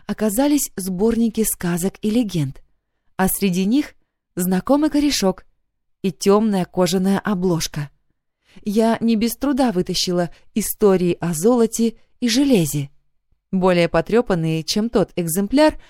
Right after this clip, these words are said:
который остался в замке, и снова задрала голову. "Спасибо".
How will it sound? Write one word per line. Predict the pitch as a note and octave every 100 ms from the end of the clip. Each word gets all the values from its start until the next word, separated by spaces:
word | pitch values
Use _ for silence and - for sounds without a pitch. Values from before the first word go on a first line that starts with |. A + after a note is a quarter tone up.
| - -
который | G#3 C4 C#4+
остался | D4 G3+ - G3 F#3+ -
в | A#3
замке, | G3+ E3+ D3 D#3 D3 - _ _ _ _ -
и | F3+
снова | - F3 F3+ C4
задрала | G3+ F3 E3 D#3+ F3
голову. | D#3 D#3+ D#3 D3 D3 - _ _ _ _ _ _ _ _ _
"Спасибо". | - - A#3 - G3 F3 G3